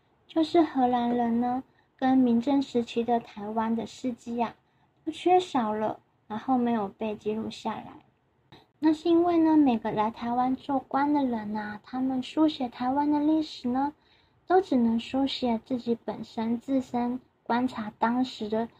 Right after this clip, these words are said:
环境啊、事件啊，而且啊，他们还需要去回报朝廷，因此呢，只记录当时清朝时期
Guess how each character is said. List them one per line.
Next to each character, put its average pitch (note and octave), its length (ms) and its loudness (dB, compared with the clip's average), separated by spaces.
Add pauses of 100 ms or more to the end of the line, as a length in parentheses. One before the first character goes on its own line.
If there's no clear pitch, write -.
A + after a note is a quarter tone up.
(120)
环 G#3 380 -6
境 C#4 340 0
啊、 A#3+ 180 2
事 B3+ 320 -4
件 C4+ 400 0
啊， B3 220 -2 (400)
而 D4+ 140 2
且 E4 240 4
啊， D#4+ 180 4
他 E4 180 -2
们 D#4 140 4
还 A3+ 220 -2
需 - 180 -6
要 B3 180 0
去 C4 160 -6
回 A3 280 -2
报 A#3 260 4
朝 G#3+ 380 -12
廷， G#3+ 340 -10 (560)
因 E4+ 180 2
此 - 240 -2
呢， B3+ 360 2 (340)
只 A3+ 140 -2
记 C#4 180 -2
录 C#4 160 2
当 C#4+ 320 2
时 A#3+ 240 -6
清 D4+ 300 2
朝 A3 280 -4
时 A3+ 260 -6
期 A3 380 -10